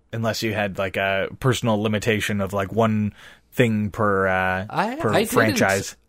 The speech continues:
Speaker 2: I, I, again, I have much more fond memories of Warcraft two than I do of three. Three is real cool.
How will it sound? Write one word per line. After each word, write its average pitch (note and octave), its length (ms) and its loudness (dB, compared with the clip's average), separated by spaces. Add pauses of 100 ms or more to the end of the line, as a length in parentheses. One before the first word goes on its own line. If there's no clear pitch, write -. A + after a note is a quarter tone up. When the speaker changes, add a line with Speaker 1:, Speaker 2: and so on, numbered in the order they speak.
Speaker 2:
I, G#3 560 -2
I, C#3+ 540 0
again, D3 320 0
I A#2+ 120 0
have C#3+ 380 -2
much A#2+ 320 -4
more D3 220 0
fond B2 520 0
memories A#2 480 2
of G2+ 80 -2
Warcraft G#2 540 -4
two G2 300 -2
than F#2 120 -6
I F#2+ 60 -4
do F#2 200 -4
of F2+ 100 -8
three. F2+ 460 -12 (220)
Three B2+ 280 0
is F3+ 120 2
real F#3+ 180 4
cool. A#2 520 2